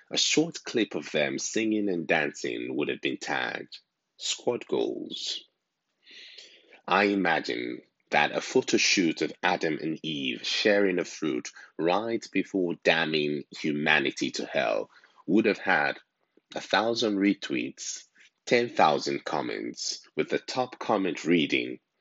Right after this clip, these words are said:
"God, please bless me with a supportive man like Sister Eve's husband." And this I don't have to imagine.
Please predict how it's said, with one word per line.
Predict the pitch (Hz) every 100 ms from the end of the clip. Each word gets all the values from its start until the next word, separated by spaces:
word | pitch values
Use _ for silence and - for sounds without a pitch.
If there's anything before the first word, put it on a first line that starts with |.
| _ _ _
"God, | 92 85 87 92 - - _ _ _ _ _ _ _ _
please | - 156 143
bless | - 80 - -
me | 69
with | 65 73
a |
supportive | - 73 - 69 - 65
man | 71 71 64
like | 67
Sister | - - - 71
Eve's | - 73 -
husband." | 71 67 85 92 - - _ _ _ _ _ _ _ _ _ _ _ _ _ _ _ _ - - - -
And | 90 98
this | 151 151 - - - -
I | 76
don't | - 78 73
have | - 76 -
to | 73
imagine. | 69 67 67 - - -